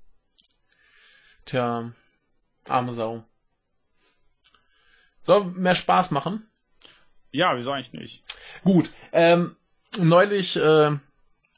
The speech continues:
Speaker 1: sprach wohl ein, ein Politiker in Nagoya zu seinen Mitpolitikern und, äh, sagte
Speaker 2: Toll,
Speaker 1: sinngemäß
Speaker 2: toll.
Speaker 1: Folgendes:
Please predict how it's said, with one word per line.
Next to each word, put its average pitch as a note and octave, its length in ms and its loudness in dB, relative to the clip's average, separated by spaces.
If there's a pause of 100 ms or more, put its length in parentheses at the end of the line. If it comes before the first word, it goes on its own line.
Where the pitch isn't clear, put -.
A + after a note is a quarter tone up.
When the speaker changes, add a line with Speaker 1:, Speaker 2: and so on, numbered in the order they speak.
(180)
Speaker 1:
sprach - 520 -2
wohl D3+ 180 2
ein, B2 320 -2
ein A#2+ 300 -8
Politiker D3+ 760 -4
in B2+ 340 -6
Nagoya A#2 760 -2
zu - 220 -12
seinen G#2+ 560 -6
Mitpolitikern B2 1040 -4 (680)
und, A#2 300 -2
äh, A2+ 220 0
sagte A#2+ 300 -2
Speaker 2:
Toll, C3 100 0
Speaker 1:
sinngemäß C#3+ 640 2
Speaker 2:
toll. - 20 -14
Speaker 1:
Folgendes: C3+ 680 2